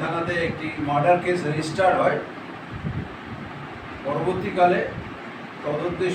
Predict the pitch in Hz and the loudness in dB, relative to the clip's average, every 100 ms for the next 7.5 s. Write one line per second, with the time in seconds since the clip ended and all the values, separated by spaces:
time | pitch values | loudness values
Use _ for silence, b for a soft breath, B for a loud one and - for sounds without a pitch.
0 | - 156 - - - - - - - - | -2 -2 -2 -4 -6 -10 -12 -12 -10 -10
1 | - - - - - - - 151 120 - | -10 -10 -12 -12 -10 -10 -6 0 2 0
2 | - - - - - - - - - - | -4 -10 -10 -10 -8 -8 -8 -10 -12 -12
3 | - - - - - 175 185 196 220 220 | -12 -12 -12 -10 4 8 8 8 4 2
4 | 180 180 180 - - - - - - - | 4 4 4 0 -10 -12 -12 -12 -12 -2
5 | - 156 180 175 175 180 180 - - - | 2 4 4 4 6 6 6 -2 -10 -12
6 | - - - - - - - - - - | -12 -12 -12 -12 -12 -12 -12 -12 -12 -8
7 | 165 196 185 - 208 | 0 2 2 0 -2